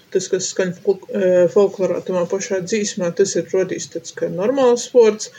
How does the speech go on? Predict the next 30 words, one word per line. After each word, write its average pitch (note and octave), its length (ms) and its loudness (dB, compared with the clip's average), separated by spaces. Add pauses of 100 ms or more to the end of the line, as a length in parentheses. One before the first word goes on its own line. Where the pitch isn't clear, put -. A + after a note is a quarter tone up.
(200)
I - 140 0
kā C4 160 6
ir A3+ 180 8
īstenībā, F3+ 680 2
kas D4+ 240 0
tū D#4+ 180 4
lai E3+ 180 4
zina? E3+ 360 0 (160)
Bet G3+ 200 0
man D#4 160 -4
tomēr D4+ 300 4
gribētos A#3 580 2
rosinot G3+ 520 2
pošus A3 420 2
vairāk F#3+ 420 6
domāt G3 360 4
par F#3 120 2
itaidim F3 440 0
senajiem F3+ 540 2
vordiem, A#3 540 0 (880)
izrakt A#3+ 540 2
jūs G3+ 280 2
no F#3 280 -4
dziļīņas, F#3+ 840 0
no F3+ 120 -2
naskur F#3 460 -2
no F#3+ 160 0
atmiņas, G#3 540 2 (100)
eh, F3 180 0 (300)
lītot. F#3 680 2